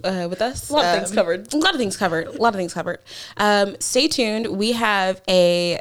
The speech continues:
Speaker 1: special, hold on, I gotta get my calendar right. Uh, uh,
Speaker 2: Yeah, I'm about to look too.
Speaker 1: um,
Speaker 2: We have a lot of things coming up.
Speaker 1: Yes, we do.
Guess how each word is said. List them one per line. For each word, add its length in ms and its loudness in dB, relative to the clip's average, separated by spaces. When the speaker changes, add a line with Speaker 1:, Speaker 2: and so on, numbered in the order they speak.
Speaker 1:
special, 1500 2
hold 180 -4
on, 120 -4
I 60 -12
gotta 160 -6
get 180 -6
my 140 -2
calendar 500 -6
right. 240 -6
Uh, 220 -8
uh, 240 -8
Speaker 2:
Yeah, 160 -8
I'm 80 -8
about 160 -12
to 100 -14
look 120 -18
too. 160 -16
Speaker 1:
um, 480 -6
Speaker 2:
We 80 -6
have 60 -4
a 40 6
lot 80 6
of 60 2
things 240 2
coming 180 0
up. 260 -2
Speaker 1:
Yes, 360 -8
we 100 -2
do. 120 -6